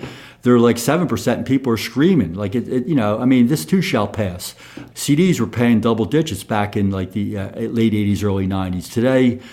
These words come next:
they're paying five percent, and everybody's happy. It's a different world, but I think over time, we're gonna revert to the norm. And the norm, in my humble opinion, is, hey, C D rates aren't gonna be five percent forever.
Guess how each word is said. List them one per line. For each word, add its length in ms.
they're 80
paying 320
five 320
percent, 320
and 80
everybody's 380
happy. 340
It's 100
a 60
different 380
world, 440
but 300
I 140
think 420
over 260
time, 360
we're 60
gonna 180
revert 400
to 80
the 100
norm. 640
And 180
the 60
norm, 340
in 60
my 400
humble 320
opinion, 440
is, 160
hey, 180
C 260
D 160
rates 300
aren't 160
gonna 140
be 80
five 320
percent 320
forever. 540